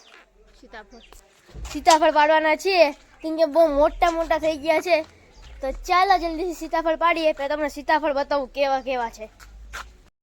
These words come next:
Speaker 2: જો આ એક સીતાફળ છે, આવા સીતાફળ હોય, આ નીચું છે એટલે બતાવું છું. હજી ઉપર કેટલાય છે. તો ચાલો પાડવા ચાલુ કરીએ પપ્પા.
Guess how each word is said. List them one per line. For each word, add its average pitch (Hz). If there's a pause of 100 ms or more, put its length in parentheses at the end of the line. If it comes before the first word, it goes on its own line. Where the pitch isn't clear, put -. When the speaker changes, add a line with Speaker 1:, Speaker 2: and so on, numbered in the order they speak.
(320)
Speaker 2:
જો 311 (280)
આ 285
એક 285
સીતાફળ 294
છે, 294
આવા 269
સીતાફળ 254
હોય, 262 (180)
આ 247
નીચું 320
છે 302 (500)
એટલે 269
બતાવું 269
છું. 277 (420)
હજી 269
ઉપર 285
કેટલાય 294
છે. 262 (1300)
તો 262
ચાલો 359
પાડવા 339
ચાલુ 349
કરીએ 415
પપ્પા. 415